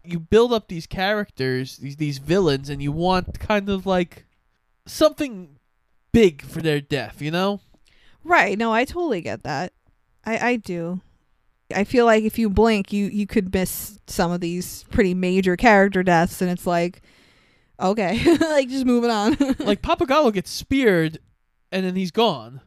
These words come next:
Speaker 2: Yeah, there's one point where there's a marauder, like,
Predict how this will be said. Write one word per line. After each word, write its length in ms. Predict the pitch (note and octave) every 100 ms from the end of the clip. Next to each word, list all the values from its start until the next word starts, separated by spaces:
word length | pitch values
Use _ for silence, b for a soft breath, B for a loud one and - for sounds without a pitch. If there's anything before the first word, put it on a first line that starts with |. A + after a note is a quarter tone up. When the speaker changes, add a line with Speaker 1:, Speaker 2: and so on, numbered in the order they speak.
| _
Speaker 2:
Yeah, 580 | B3+ B3 A3+ F#3+ F#3+ -
there's 260 | B3 B3 B3
one 200 | C#4 D4
point 300 | D4+ C#4 G#3
where 480 | A#3 A3 G#3+ G#3 - - G3+ G#3 _ B3+
there's 280 | B3+ C4
a 40 | C4
marauder, 640 | B3+ A#3 A#3 A#3+ A#3 A3
like, 360 | G#3 G3+ G3